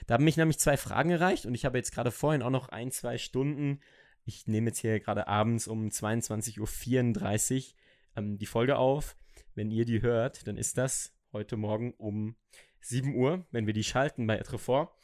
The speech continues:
am, mm, Dienstag. <laughs> Ich bin schon wieder im Mittwoch irgendwie. Aber, ähm, wir hatten vorhin noch gerade drüber diskutiert, okay, cool, wie zufrieden sind wir mit unserer Produktion?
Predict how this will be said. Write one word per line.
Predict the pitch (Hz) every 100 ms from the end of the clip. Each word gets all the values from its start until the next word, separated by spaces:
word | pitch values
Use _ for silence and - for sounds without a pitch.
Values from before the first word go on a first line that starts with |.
| - _ _
am, | - 107 110 113
mm, | 110 104 104 104 101 104 107 104 107 104
Dienstag. | 98 113 180 - 208 - - -
<laughs> | - -
Ich | -
bin | - -
schon | - 110
wieder | 107
im | 107
Mittwoch | 110 - 113 -
irgendwie. | 110 110 107 - - - - - - -
Aber, | 120 131 113 147 - _ -
ähm, | 113 110 110 110
wir | 110
hatten | - 147
vorhin | 165 165
noch | 131
gerade | 131 131
drüber | 123 117
diskutiert, | 110 120 - 120 165 135
okay, | 117 - 156 110 -
cool, | 165 120
wie | 107 135 143
zufrieden | - - 147 135
sind | 135
wir |
mit | 131 110
unserer | 110 -
Produktion? | 98 113 101 - - 143 151